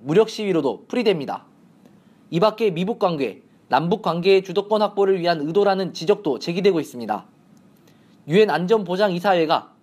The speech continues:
최근 채택한 제재 결의안 등 국제사회의 대북 제재에 대한 반발이 자리하고 있다는 관측도 나옵니다.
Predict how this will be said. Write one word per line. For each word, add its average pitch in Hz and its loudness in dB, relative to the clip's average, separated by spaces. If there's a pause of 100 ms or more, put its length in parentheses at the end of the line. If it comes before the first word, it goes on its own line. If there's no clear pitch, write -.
(140)
최근 233 0
채택한 175 -2 (200)
제재 170 2
결의안 190 2
등 165 -8 (220)
국제사회의 202 2
대북 180 -4
제재에 196 2
대한 185 0
반발이 185 0
자리하고 185 0
있다는 175 -4
관측도 147 -4
나옵니다. 127 0